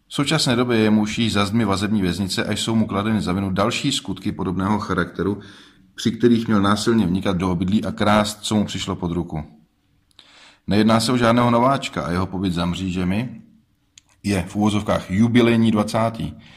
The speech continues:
Velmi aktivní čtyřiašedesátiletý muž měl stihnout od svého propuštění z výkonu trestu, což bylo na konci září dva tisíce sedmnáct, do konce minulého týdne, tedy šestnáctého listopadu,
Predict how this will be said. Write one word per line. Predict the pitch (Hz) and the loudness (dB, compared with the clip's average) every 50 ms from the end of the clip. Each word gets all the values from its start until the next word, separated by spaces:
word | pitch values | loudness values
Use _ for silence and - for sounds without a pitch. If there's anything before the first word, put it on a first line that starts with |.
| - - - - - _ _ | -20 -20 -20 -20 -20 _ _
Velmi | - 117 139 147 143 123 | 2 2 4 4 4 4
aktivní | 131 127 - 156 143 120 107 101 90 | 2 2 0 2 2 4 4 4 2
čtyřiašedesátiletý | - - - 107 110 113 90 110 - - 110 110 110 - 110 110 110 110 110 110 107 107 104 85 87 | 0 -2 -2 -2 0 0 0 -2 -2 -4 -4 -4 -4 -2 -4 -4 -2 -2 -4 -4 -4 -2 -2 -2 -2
muž | 98 95 92 - - - | -2 -2 -4 -6 -6 -4
měl | 92 101 107 107 | -2 0 0 -2
stihnout | 110 - - 117 120 113 101 92 - - - - - - | -2 -2 -2 -2 0 0 -2 -2 -4 -10 -16 -20 -10 -8
od | - 104 | -6 -4
svého | - 110 110 110 101 | -2 0 0 0 0
propuštění | 107 127 - - 123 120 117 - - 104 101 95 87 | 0 -4 -4 -4 -4 -6 -6 -4 -4 -2 -2 -2 -2
z | 85 | -2
výkonu | 92 95 95 107 107 104 98 | -4 -6 -4 -2 -2 -2 -2
trestu, | - - 95 98 95 - - 101 98 101 98 - - - - - - _ | -2 -4 -4 -6 -6 -6 -4 -4 -4 -4 -6 -8 -14 -20 -20 -20 -20 _
což | - 98 98 | -8 -6 -4
bylo | 90 98 92 87 87 - - - _ _ _ | -2 0 0 -2 -2 -6 -12 -20 _ _ _
na | - 90 | -8 -6
konci | 92 107 101 95 - 92 | -4 -2 -4 -4 -4 -4
září | 80 90 85 87 90 98 95 | -4 -2 0 0 -2 -2 -4
dva | 92 95 92 | -4 -4 -4
tisíce | 90 98 95 98 104 - - 92 | -4 -6 -8 -8 -8 -8 -8 -8
sedmnáct, | 90 - 87 87 90 92 92 95 98 92 - - | -6 -4 -4 -2 0 0 2 0 0 -2 -4 -4
do | 101 101 92 | -4 -4 -2
konce | 92 - 98 95 - - | -2 -4 -4 -4 -2 0
minulého | 104 107 107 104 104 101 95 82 | 0 2 2 2 2 0 -2 -2
týdne, | 82 92 92 90 98 101 107 110 - - | -4 -4 -4 -2 -2 -2 -4 -6 -8 -8
tedy | - 90 85 | -6 -4 -4
šestnáctého | - - 87 - 98 90 90 90 - - 90 87 | -4 -6 -6 -4 -4 -4 -4 -4 -6 -6 -6 -6
listopadu, | 80 82 80 - - 82 - 98 104 113 113 | -6 -8 -8 -10 -10 -4 -2 -2 -2 -2 -2